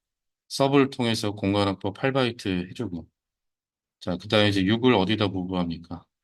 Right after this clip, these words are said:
이비피 마이너스 팔에다 부부하죠. 그러니까 여기가 어디요?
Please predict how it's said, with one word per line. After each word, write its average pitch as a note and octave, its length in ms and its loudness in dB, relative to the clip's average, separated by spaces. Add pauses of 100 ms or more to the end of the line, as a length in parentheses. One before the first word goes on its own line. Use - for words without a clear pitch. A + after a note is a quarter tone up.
(920)
이비피 A2+ 400 2
마이너스 G2 520 2
팔에다 C3 380 -2
부부하죠. F2 520 -6 (840)
그러니까 G2 200 4
여기가 G#2+ 280 2
어디요? G2+ 320 -2